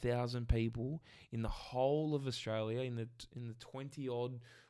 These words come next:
what are we up to, twenty-six, twenty-eight million people in Australia hold six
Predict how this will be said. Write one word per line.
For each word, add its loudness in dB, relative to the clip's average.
what -6
are 0
we 0
up -4
to, -6
twenty-six, -4
twenty-eight 0
million 6
people 2
in 4
Australia 4
hold 4
six -2